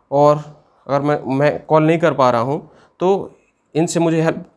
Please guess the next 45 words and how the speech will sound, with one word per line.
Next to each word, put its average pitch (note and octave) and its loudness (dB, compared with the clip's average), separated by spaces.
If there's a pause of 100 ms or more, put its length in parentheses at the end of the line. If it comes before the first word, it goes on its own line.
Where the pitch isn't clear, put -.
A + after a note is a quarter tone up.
(200)
चाहिए E3 0
तो E3+ -4
इसको D#3 -4
मैं D#3 4
फीडिंग F3 2
में E3+ 2
भी C#3 -4
डाल A#2+ 2
सकता A#2+ -6
हूँ। D#3 -6 (240)
तो C#3 -6
एक D3 -2
तो E3+ 2
यहाँ E3+ 4
मुझे E3+ -2
प्रशासनिक D#3+ -2
अधिकारी D#3 0
के D3+ -4
बारे D3+ 0
में D3+ -2
पता D3+ -2
चल D3 -4
गया D#3 0
कि D#3 -4
मेरे D3+ 0
पास D3 0
में D3 -4
कौन C#3+ -4
से C#3+ -10
प्रशासनिक C3 -4
अधिकारी B2+ -2
हैं C3+ -8 (680)
आसपास, C3 0 (500)
इनके C3+ -2
अलावा C#3 4
और C#3 4
कौन C#3 -2
से C#3 -6
अधिकारी C3+ -2
हैं C#3+ -4
जो C3+ -4
मेरे C3+ -4
पास C3 -2
में C3+ -2
हैं। D3 -6